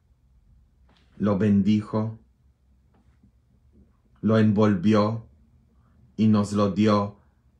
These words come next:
a mí y a mi hermano y nos dijo, "Este pan no es pa' que se lo traguen. Este pan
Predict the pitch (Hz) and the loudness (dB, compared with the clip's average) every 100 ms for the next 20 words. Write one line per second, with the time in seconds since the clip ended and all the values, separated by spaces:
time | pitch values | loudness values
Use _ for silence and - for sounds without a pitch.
0 | _ _ _ _ _ _ 104 101 107 110 | _ _ _ _ _ _ 0 2 4 2
1 | 107 110 110 101 104 101 98 101 101 101 | 0 0 2 4 2 2 2 0 2 2
2 | 98 - 107 98 92 87 104 92 90 85 | 0 0 2 2 0 -2 -4 -2 -6 -8
3 | - - - 311 - - 285 277 285 311 | -12 0 8 8 8 6 6 8 6 6
4 | 277 - - - - - - - - - | 2 -4 -10 -20 -20 -20 -20 -20 -20 -20
5 | - 110 123 139 120 - - 95 - 104 | -2 4 6 6 2 -2 -6 -4 -4 -4
6 | 113 92 87 - 104 98 85 85 - - | -2 -2 -4 -2 0 0 -4 -8 -10 -16
7 | _ _ _ _ _ _ _ _ _ _ | _ _ _ _ _ _ _ _ _ _
8 | - 127 117 - 104 - 85 82 82 | 2 2 2 -2 -4 -4 -8 -8 -10